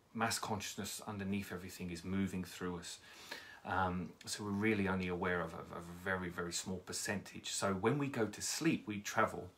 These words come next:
obviously. So we come out of our physical bodies.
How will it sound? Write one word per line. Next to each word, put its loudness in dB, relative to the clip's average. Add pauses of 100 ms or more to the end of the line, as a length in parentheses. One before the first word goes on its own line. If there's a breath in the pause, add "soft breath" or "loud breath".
obviously. -8 (460 loud breath)
So -6
we 2
come 2
out 2
of 0
our 0
physical -2
bodies. -2